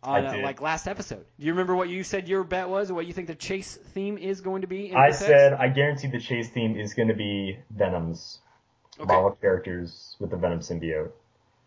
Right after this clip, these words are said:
Speaker 1: I think you're probably right, but Citizen Michael Miller, he's gonna, he's gonna take your bet, and he said if he loses, he will make a donation to the Dial H.
Speaker 2: I'll take it. I'll take
Speaker 1: All
Speaker 2: it.
Speaker 1: right. It's on.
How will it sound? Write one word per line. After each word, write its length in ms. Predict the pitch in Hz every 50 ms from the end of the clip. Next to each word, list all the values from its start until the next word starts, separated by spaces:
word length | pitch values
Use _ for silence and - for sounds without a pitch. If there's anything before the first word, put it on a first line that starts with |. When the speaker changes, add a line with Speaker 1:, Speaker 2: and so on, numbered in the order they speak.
| _ _ _ _ -
Speaker 1:
I 60 | 143
think 160 | 135 185 208 180
you're 80 | 220 156
probably 440 | 143 226 220 233 240 240 214 269 262
right, 220 | 262 233 139 113 -
but 220 | - 185 165 - - _ _ _ _ _ _ _
Citizen 380 | - - 185 185 190 - 226 208
Michael 220 | 202 208 202 220
Miller, 280 | 226 247 233 160 117 - _ _ -
he's 120 | - 160
gonna, 180 | 175 185 160 139 -
he's 160 | 147 165 165
gonna 160 | 185 151 135
take 280 | - - 202 214 208 -
your 80 | 151 135
bet, 320 | 120 127 120 123 123 _ _ _ _ _ _ _ -
and 80 | 131 135
he 60 | 143
said 180 | - - 160 160
if 80 | 156
he 80 | - 175
loses, 480 | 175 190 202 196 156 147 135 113 - _ _ _ _ _ _
he 160 | - - 165 160
will 160 | 160 170 165
make 280 | 160 156 143 - - _ -
a 80 | 143 143
donation 500 | 139 147 147 143 139 131 117 - 135 -
to 120 | - 156
the 80 | 143 131
Dial 320 | 127 131 117 113 107 104
H. 200 | 101 95 - - - _ _ _ _ _ _ _ _ _ _ _ _ _ _ _ _ _ _ _ _ -
Speaker 2:
I'll 120 | 104 95
take 260 | - - - 87 80 82
it. 160 | 78 73 - _ _ _ _ _ _ _ _ -
I'll 80 | - 101
take 140 | - 120 123
Speaker 1:
All 80 | 139
Speaker 2:
it. 40 | 131
Speaker 1:
right. 220 | 151 143 123 - - _ _ _ _ _ -
It's 160 | - 143 -
on. 240 | 226 220 196 160 110